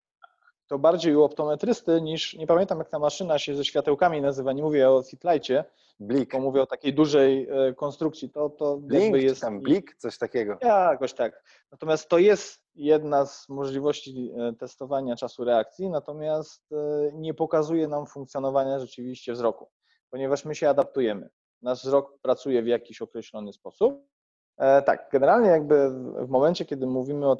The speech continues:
Speaker 1: testowaniu sportowców, to jednym z, e, dla mnie punktów obowiązkowych to powinna być wizyta u optometrysty.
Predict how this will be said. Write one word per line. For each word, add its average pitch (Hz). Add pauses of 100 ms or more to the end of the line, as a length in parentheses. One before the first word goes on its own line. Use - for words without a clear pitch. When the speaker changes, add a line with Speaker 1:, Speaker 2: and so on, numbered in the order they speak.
(160)
Speaker 1:
testowaniu 127
sportowców, 120
to 120
jednym 127
z, -
e, 117
dla 123
mnie 127
punktów 123
obowiązkowych 117
to -
powinna 131
być 123
wizyta 110
u 101
optometrysty. -